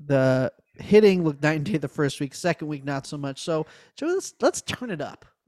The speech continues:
Okay, let's turn it up. Let's hit a couple more bombs. Let's get some more walks and call it a day and be like my stud of the week. The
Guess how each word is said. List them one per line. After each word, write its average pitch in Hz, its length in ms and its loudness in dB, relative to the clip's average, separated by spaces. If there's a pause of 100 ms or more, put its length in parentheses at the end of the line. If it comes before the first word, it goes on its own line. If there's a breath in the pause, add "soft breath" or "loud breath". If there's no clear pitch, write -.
Okay, 165 140 -18
let's 190 160 -16
turn 262 240 -8
it 254 40 -2
up. 254 100 -6
Let's 196 140 -8
hit 269 100 -4
a 269 60 -8
couple 240 280 -6
more 214 140 -4
bombs. 165 600 -2 (220)
Let's - 100 -18
get 233 160 -6
some 214 120 -8
more 214 140 -2
walks 147 440 2 (400 soft breath)
and 175 140 -10
call 214 240 -2
it 208 60 -2
a 190 40 -12
day 196 180 0
and 165 160 -4
be 214 200 -2
like 175 400 0
my 156 320 -6 (240)
stud - 460 0
of 170 80 -2
the 135 80 -2
week. 123 340 -6 (1080)
The 151 200 2